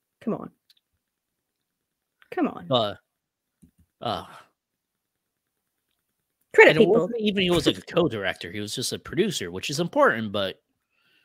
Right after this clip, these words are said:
Speaker 1: Yeah, like, yeah, she directed the film. It is her film, yeah.
Speaker 2: So, uh, love you, Leah.
Speaker 1: <laughs>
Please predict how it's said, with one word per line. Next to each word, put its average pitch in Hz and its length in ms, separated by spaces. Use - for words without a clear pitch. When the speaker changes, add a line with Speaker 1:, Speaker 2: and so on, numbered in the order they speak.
Speaker 1:
Yeah, 190 340
like, 190 200
yeah, 220 140
she 208 160
directed 202 420
the 196 80
film. 208 300
It 180 100
is 180 120
her 196 160
film, 180 360
yeah. 185 200
Speaker 2:
So, 107 400
uh, 120 280
love 180 220
you, 180 140
Leah. 165 520
Speaker 1:
<laughs> - 840